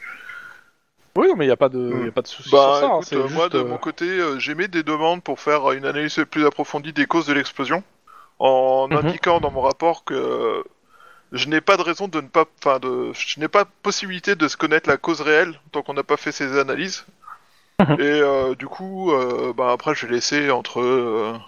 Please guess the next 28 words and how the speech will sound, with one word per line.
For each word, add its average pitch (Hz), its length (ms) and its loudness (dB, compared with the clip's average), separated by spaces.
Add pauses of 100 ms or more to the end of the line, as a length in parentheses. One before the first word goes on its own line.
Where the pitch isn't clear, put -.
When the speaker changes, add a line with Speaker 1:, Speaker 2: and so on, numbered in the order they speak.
(260)
Speaker 2:
le 131 100 -2
procureur 139 560 4
s'il 123 140 -10
a 123 40 -6
envie 117 120 -16
d'enquêter 127 640 -2
et, 139 200 -2
euh, 120 260 0
la 120 140 2
mairie 123 280 -4
pour - 140 -10
s'effriter, 135 440 -4
savoir 123 280 0
si - 140 -6
on 110 40 -10
fait - 120 -8
ou 110 40 -6
pas, 120 120 -4
quoi. - 100 -10 (960)
Speaker 1:
Sachant 156 220 6
que 151 200 2
t'as 143 140 2
un 143 80 2
procureur 151 500 0
qui - 80 -10
est - 20 -10
dédié, 135 280 -6
un, 123 80 -2